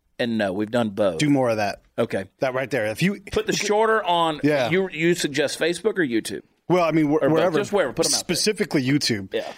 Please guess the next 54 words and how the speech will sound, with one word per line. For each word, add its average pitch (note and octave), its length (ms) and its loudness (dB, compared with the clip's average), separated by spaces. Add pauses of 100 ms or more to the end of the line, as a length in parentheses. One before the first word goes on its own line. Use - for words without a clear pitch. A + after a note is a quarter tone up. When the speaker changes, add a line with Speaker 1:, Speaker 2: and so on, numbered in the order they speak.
(100)
Speaker 2:
Because, D3 340 0
uh, C#3 200 0
I B2+ 140 -2
noticed D#3 320 2
that G#2+ 140 0
my D#3 180 2
audience D#3 400 0
and C#3+ 80 0
a - 40 2
lot C#3 140 2
of B2+ 120 0
other B2+ 200 0
audiences, A#2+ 460 0
and, E3+ 220 -2
and F3 100 2
the D#3+ 60 2
biggest F#3 320 0
shows D#3+ 320 2
out F3+ 180 -2
there, A#2+ 140 0
they A2+ 120 -2
do C#3+ 220 2
this. G2+ 300 -2
Speaker 1:
Mm-hmm. B2 320 -4
Speaker 2:
So - 140 0
if C3 100 -2
you D3 80 2
wanna, D3+ 240 2
if - 260 -4
you D#3+ 80 4
wanna C#3+ 200 2
drive B2+ 500 0
people D3 300 0
who B2+ 220 -10 (460)
maybe C3 280 -2 (140)
don't C#3+ 200 0
have C3+ 260 -2
the B2 100 0
patience C#3+ 360 -2
for B2 160 -2
a G#2 40 0
half A#2 200 -4
hour A#2+ 300 0
or G#2 40 -4
whatever A2 280 -2
it A#2+ 60 -4
is, A#2 200 -4
Speaker 1:
Yeah. F2 160 -6 (420)
Speaker 2:
uh, C3+ 160 2
you E3+ 200 -2
give E3+ 140 0
'em F3 60 -2
three-minute F3+ 420 2
segments. D#3+ 500 -4